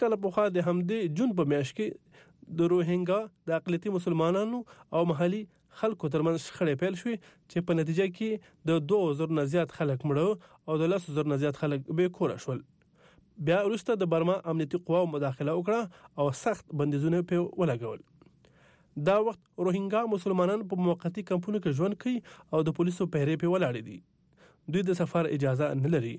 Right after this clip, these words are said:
او حتی چې بې اجازې لنډ مزل هم نشي کولای. د برما دولت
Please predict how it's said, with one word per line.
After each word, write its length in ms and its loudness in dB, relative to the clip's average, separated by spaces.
او 160 -2
حتی 360 0
چې 180 -2
بې 180 0
اجازې 380 2
لنډ 360 2
مزل 300 0
هم 240 -2
نشي 180 -2
کولای. 320 -4
د 140 4
برما 240 2
دولت 240 -2